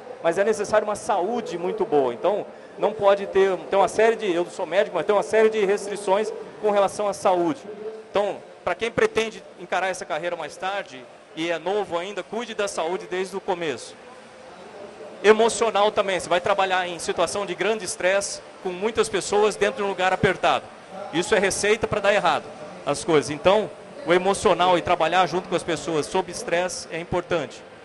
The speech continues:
É, idade, pra entrada, entre vinte e cinco, aqui no Brasil,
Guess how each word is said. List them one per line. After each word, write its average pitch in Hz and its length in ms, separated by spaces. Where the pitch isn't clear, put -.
É, 185 420
idade, 196 680
pra 202 160
entrada, 196 580
entre 220 300
vinte 214 180
e - 60
cinco, 247 640
aqui 160 220
no 220 80
Brasil, 165 420